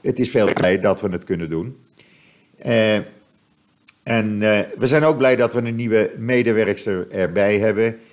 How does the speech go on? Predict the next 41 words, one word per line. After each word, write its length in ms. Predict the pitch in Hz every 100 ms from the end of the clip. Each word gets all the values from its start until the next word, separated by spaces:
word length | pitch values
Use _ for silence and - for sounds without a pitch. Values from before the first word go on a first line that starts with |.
| - _ _
die 200 | 104 98
volgende 380 | 123 113 117 101
week 400 | 104 98 98 -
met 280 | 104 98
haar 220 | 98 104 101
eerste 440 | 117 104 - -
stukken 360 | - 117 110 -
komt. 380 | 110 104 -
Ik 140 | - -
ga 140 | 101
niet 200 | 101 117
zeggen 300 | 113 98 90
wie, 300 | 92 143 139 - _ _ _ _ _
want 200 | 107 104
het 120 | 90
is 80 | 90
een 80 |
hele 240 | 92 107 95
bekende 560 | 78 - 120 113 143 -
journaliste 800 | - 113 101 98 95 - 92 -
in 160 | 101
Nederland. 460 | 95 90 87 85 90 _ _ _ - _ _
Maar 140 | 107
ze 80 | 123
is 80 | -
volgende 340 | 131 117 110
week 200 | 110 104
in 100 | 110
Israël, 600 | 101 101 101 95 90 - - _ -
een 80 | -
dag 160 | 98 82
of 100 | -
tien. 340 | 104 87 87 - _ _ _ _ _
Komt 200 | - -
ook 140 | 101
nog 120 | 95 90
even 280 | 82 92
bij 120 | 85 95
mij 300 | 120 131 117
eten, 460 | 113 104 107 98 -
gezellig. 640 | - 123 110 95 95 -